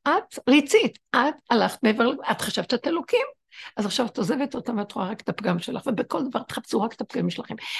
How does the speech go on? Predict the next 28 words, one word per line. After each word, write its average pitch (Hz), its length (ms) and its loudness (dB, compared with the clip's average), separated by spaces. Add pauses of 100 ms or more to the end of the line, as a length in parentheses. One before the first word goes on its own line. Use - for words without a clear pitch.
(140)
ב-, - 20 8 (260)
בייחוד 330 460 6 (120)
בשלילה, 220 520 4 (360)
בחיובי 269 640 2
גם 254 260 4
כן, 185 140 -6 (100)
כל 214 180 -2
הזמן. 190 220 -4 (300)
"אה, 247 500 4
מה 190 160 2
את 277 120 0
מתחילה 320 360 -2
עכשיו 269 320 0
להידלק 226 920 2
ולסיפוקים 196 840 -4
וריגושים, 269 640 0 (320)
ולרוץ 190 420 0
קדימה, 330 520 2
כל - 200 2
העולמות 185 400 2
שלך, 262 520 0
ואת 180 220 0
משהו?" 170 360 -4
לא, 320 180 0 (680)
בחיובי 208 600 2
להיזהר 214 520 4
אותו 262 280 4 (120)
דבר, 262 160 0